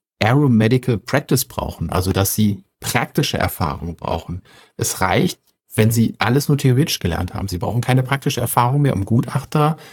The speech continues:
für die Luftfahrtmedizin zu werden. Und das finde ich ein bisschen sportlich, aber okay, wenn uns das hilft, diese ganzen Sachen schneller zu arbe-, äh, zu bearbeiten, bin ich zufrieden.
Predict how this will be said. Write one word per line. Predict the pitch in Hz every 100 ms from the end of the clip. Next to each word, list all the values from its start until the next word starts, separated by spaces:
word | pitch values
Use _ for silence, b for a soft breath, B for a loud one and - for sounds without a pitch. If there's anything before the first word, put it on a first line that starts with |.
| B
für | - 120
die |
Luftfahrtmedizin | 113 143 - 104 95 87 82 - 87
zu | - 82
werden. | - - 85 B B B
Und | - 151 151 _ _ _ _ _ -
das | - - -
finde | - 233 233
ich | - -
ein | 165 - _ _ _ _ _
bisschen | - - - - - 175
sportlich, | 160 - 123 135 170 214 233 -
aber | 143 127 143
okay, | 127 175
wenn | 139 131
uns | - 202
das | 131 123
hilft, | - 175 240 -
diese | 120
ganzen | 113 127 151 127
Sachen | 123
schneller | - - 151
zu | 156 151
arbe-, | - 135 135 -
äh, | 117
zu | -
bearbeiten, | 143 135 135 131
bin | 113 120
ich | -
zufrieden. | 95 - 123 190 214